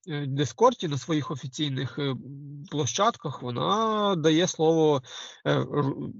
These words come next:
по-перше, вона не те, що дає слово русні, там буквально русня модерує, е, розмови в цих гілках. І це, мені здається, просто тотальний пройоб по всіх фронтах, так не має бути. Це,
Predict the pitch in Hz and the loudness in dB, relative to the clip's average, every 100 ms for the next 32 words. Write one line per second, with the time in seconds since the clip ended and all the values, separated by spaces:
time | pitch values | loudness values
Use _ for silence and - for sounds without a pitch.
0 | - - 156 175 - 175 156 170 175 254 | -14 -2 2 4 4 2 2 0 2 2
1 | - 170 156 156 160 156 147 143 - 175 | 2 0 2 2 2 0 2 -2 -4 -8
2 | - 143 151 170 202 185 165 156 - 185 | -4 -4 -4 2 2 4 2 -2 -4 0
3 | 180 156 147 156 165 156 151 143 143 - | 0 0 0 2 2 4 2 2 0 -6
4 | - 147 139 127 156 151 175 156 123 120 | -6 -4 -2 0 0 2 4 4 2 -4
5 | 139 135 131 139 127 - - 165 - 180 | -6 -4 -2 -4 -6 -14 -14 -14 -4 2
6 | 208 202 160 - - 131 120 147 151 170 | 4 4 0 -8 -18 -16 -8 -4 -2 2
7 | 143 151 165 143 139 - - - - 165 | 4 4 4 2 -4 -4 -20 -12 0 0
8 | - 147 - 156 185 175 139 135 - 147 | 2 -4 0 4 6 6 4 -2 -2 0
9 | 151 208 247 - - 147 - 165 - - | 2 2 2 -2 -6 -6 -2 -4 -4 -6
10 | 143 131 175 208 - 156 131 - 151 143 | -6 -2 0 0 0 -8 -8 -4 0 2
11 | 139 139 170 220 165 - 143 | 2 0 -2 0 -2 0 0